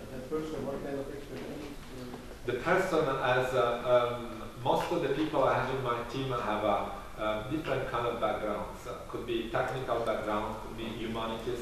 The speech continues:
Speaker 2: background. Uh, it depends. But, um, uh, what I've seen is that, um, to, um, to, to deploy a person,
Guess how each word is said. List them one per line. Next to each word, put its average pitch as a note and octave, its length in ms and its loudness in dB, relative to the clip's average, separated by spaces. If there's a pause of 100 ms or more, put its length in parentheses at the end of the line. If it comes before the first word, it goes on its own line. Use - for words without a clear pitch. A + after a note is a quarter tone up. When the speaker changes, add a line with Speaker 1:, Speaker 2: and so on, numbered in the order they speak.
Speaker 2:
background. G#2+ 520 0 (100)
Uh, A2 160 -2 (240)
it C3 120 -4
depends. G2+ 460 -2 (580)
But, B2 340 6
um, A#2+ 580 4 (800)
uh, C3+ 60 -2 (100)
what C#3+ 120 6
I've C#3+ 200 8 (100)
seen D3 220 0 (200)
is A#2 180 0
that, A#2+ 280 4 (240)
um, A2 580 0 (960)
to, G2+ 400 -2 (300)
um, G2 180 -4 (840)
to, A2+ 240 -4 (200)
to - 80 -8
deploy B2+ 560 6
a - 360 -6
person, B2 440 4